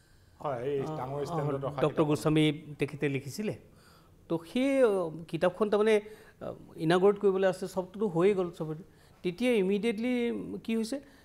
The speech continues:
Speaker 2: উম, উলিওৱাৰ পিছতহে দেখা গ'ল যে এইটো পঢ়িবলৈতো বৰ দিগদাৰী। তেতিয়া ইয়াৰ চন্দ্ৰ প্ৰকাশনে মোৰ লগত যোগাযোগ কৰিছিলে আৰু অতি সোনকালে সেইটো বনাই দিবলগীয়া হৈছিলে। সেইটো মানে সেই জুই লাগি অহাৰ নিচিনা কথাটো কৈছে।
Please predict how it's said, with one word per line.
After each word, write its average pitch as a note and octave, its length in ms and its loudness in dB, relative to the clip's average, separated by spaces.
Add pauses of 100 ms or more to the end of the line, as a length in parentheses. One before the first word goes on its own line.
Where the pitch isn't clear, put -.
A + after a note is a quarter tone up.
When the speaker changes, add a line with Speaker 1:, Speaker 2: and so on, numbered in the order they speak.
(140)
Speaker 2:
উম, F3 720 -6 (120)
উলিওৱাৰ G3 300 8
পিছতহে B3+ 440 4 (420)
দেখা G3 300 0
গ'ল A#3 160 2
যে B3+ 120 -2
এইটো C4 220 -2
পঢ়িবলৈতো A3 640 -2
বৰ B3+ 200 6
দিগদাৰী। F#3 340 -2 (1600)
তেতিয়া G3+ 640 4
ইয়াৰ F#3+ 240 2
চন্দ্ৰ F#3 360 -2
প্ৰকাশনে F#3 580 0
মোৰ E3+ 200 0
লগত E3 240 0
যোগাযোগ D#3 380 0
কৰিছিলে D3+ 440 -2 (500)
আৰু E3+ 80 2
অতি G#3+ 180 2
সোনকালে G#3+ 420 8
সেইটো G#3 160 8
বনাই D#3 260 4
দিবলগীয়া C3 440 -2
হৈছিলে। - 320 -14 (920)
সেইটো D3 140 -6
মানে E3 180 2
সেই G#3+ 220 8
জুই G3 160 10
লাগি G3+ 220 10
অহাৰ F#3 220 8
নিচিনা F3 280 2
কথাটো C#3+ 280 0
কৈছে। B2 220 -6